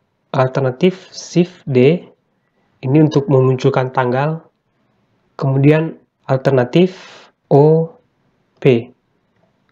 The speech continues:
untuk memunculkan kotak dialog paragraf. Alternatif O C ini untuk menampilkan kotak dialog kolom.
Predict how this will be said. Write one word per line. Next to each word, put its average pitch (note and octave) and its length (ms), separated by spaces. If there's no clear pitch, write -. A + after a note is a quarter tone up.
untuk C#3 400
memunculkan D3+ 880
kotak C3 400
dialog B2 240
paragraf. A#2 480
Alternatif C#3+ 720
O D#3+ 160
C C#3+ 400
ini C3+ 260
untuk C#3 240
menampilkan C#3 800
kotak C3+ 320
dialog C3 320
kolom. C3 480